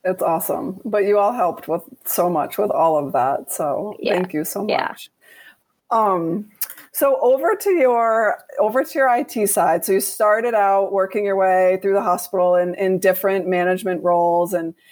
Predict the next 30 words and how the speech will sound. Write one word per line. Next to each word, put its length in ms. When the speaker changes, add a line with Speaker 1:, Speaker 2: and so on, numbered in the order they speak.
Speaker 1:
and 160
then 140
moved 220
over 280
to 240
a 60
physician 420
support 460
coordinator 680
role, 540
where 460
you 120
were 80
helping 400
them, 260
I'm 220
assuming, 460
with 160
the 80
E 200
H 200
R 380
and, 160
and 180
all 260
their 160
documentation. 1160
And 120
so 120
really, 380